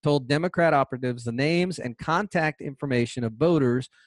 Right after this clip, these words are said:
whose ballots were rejected before the end of Election Day, which Republicans say violates state law. Again, the thousand cut analogy is they,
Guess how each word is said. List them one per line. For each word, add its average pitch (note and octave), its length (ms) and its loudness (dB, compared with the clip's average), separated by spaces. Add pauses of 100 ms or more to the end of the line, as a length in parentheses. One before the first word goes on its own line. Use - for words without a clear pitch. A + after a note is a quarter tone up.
whose D3 140 2
ballots C#3 360 2
were D#3 80 -2
rejected A#2+ 480 -2
before D#3+ 720 0
the A#2+ 160 -2
end A#2+ 160 -2
of A2+ 80 -2
Election G#2 340 -6
Day, F2 380 -8
which A2+ 180 -8
Republicans C3+ 520 -2
say A2 300 -6 (320)
violates A2+ 640 0 (200)
state - 560 -6 (160)
law. A2+ 400 0 (320)
Again, A#2 420 -2 (1120)
the B2+ 120 -2
thousand B2 500 -2
cut F#3 300 0 (140)
analogy G#2+ 560 -8 (600)
is C3 260 0 (100)
they, C3+ 420 -2